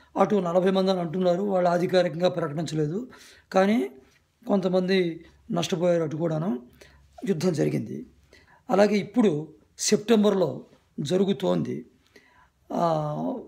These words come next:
ఇది నిజానికి అయిపోయిన తర్వాత కానీ వార్తలు పూర్తిగా రావు, యుద్ధ విశేషాలు ఎప్పుడూ కూడా. ఎందుకంటే వాళ్ళు వాళ్ళ యాంగిల్లో, వీళ్ళు వీళ్ళ యాంగిల్లో వర్ణించినప్పటికీ, ఆ, పూర్తి అయిపోయిన తర్వాత, ఆ, పూర్తి వార్తలు వచ్చే అవకాశం ఉంది.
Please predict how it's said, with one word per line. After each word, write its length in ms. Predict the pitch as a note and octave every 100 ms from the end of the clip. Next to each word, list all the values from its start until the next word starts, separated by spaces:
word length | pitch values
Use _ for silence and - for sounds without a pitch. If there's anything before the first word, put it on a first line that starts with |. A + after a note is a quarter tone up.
| - - -
ఇది 200 | A3 A3
నిజానికి 680 | F#3 G#3+ A3 G#3+ F#3+ G3 G3 - -
అయిపోయిన 460 | F3 G3 D#3+ A3 G#3+
తర్వాత 420 | G#3+ G3 G3+ G3+
కానీ 200 | F#3+ G3+
వార్తలు 340 | F3+ F3+ F3+ F#3
పూర్తిగా 420 | E3+ D3+ D#3+ E3
రావు, 260 | E3 D#3
యుద్ధ 240 | G#3+ D#3 D3+
విశేషాలు 440 | E3+ E3 D#3+ E3
ఎప్పుడూ 240 | C#3 - C#3+
కూడా. 280 | C3 A#2+ - - - _
ఎందుకంటే 500 | - G3 G3 G#3+ A3 - - - -
వాళ్ళు 400 | E3 F#3 F#3+ F#3+
వాళ్ళ 380 | E3+ F3+ F#3
యాంగిల్లో, 400 | F#3 F3+ F3+ F3+
వీళ్ళు 280 | F#3+ F3+ F3+
వీళ్ళ 260 | F3 F3 F3
యాంగిల్లో 380 | F3 E3+ F3 F3
వర్ణించినప్పటికీ, 920 | D#3+ D#3+ D#3 D#3+ C3+ D3+ D3+ - - - - - -
ఆ, 720 | - F3+ F3 E3+ E3+ E3 E3 - - - _ -
పూర్తి 300 | G3+ A3 A3+
అయిపోయిన 420 | G3+ - G3+ G3
తర్వాత, 640 | F#3+ F3+ F3 F3 - B3 G4+ - - _ -
ఆ, 60 |
పూర్తి 340 | - G3 F3 G3+
వార్తలు 320 | F#3+ F#3 F#3
వచ్చే 200 | E3 F#3+
అవకాశం 420 | D#3+ D#3 F#3 E3+
ఉంది. 340 | E3 D3+ B2